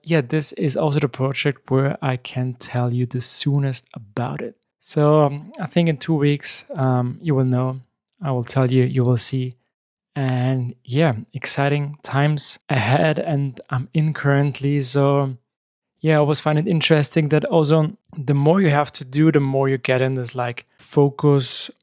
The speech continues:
mode where you're just working and you're doing stuff and you're finishing stuff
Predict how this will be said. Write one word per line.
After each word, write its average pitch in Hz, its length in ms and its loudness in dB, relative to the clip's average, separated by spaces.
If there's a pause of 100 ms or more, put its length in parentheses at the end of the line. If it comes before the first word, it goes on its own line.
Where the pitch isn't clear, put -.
mode 139 500 4
where 127 220 -2
you're 131 160 0
just - 560 -2 (320)
working 143 600 2
and 139 180 0
you're 127 100 0
doing 139 340 0
stuff 127 460 -2
and 139 180 -6
you're 127 80 -2
finishing 151 480 4
stuff 139 440 0